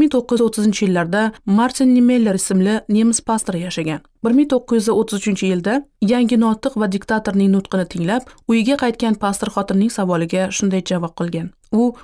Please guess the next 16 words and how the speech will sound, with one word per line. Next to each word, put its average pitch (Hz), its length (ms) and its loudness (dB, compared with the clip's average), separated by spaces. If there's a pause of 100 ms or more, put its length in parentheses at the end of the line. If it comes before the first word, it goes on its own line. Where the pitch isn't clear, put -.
(180)
o'lgudek 240 360 0 (100)
qo'rquv 220 400 0
va 208 120 0
dahshatga 202 460 -4
tushgan 180 340 -4
kishi - 240 -6
ekan. 160 220 -10 (300)
Gitlerning 262 500 2
shundan 240 320 0
keyin 214 240 0
qilgan 196 260 0
ishlarini 202 400 -2
eslang. - 240 -6 (240)
Qo'rquv 208 300 -2
kishini 202 280 -2 (220)
mana 214 200 2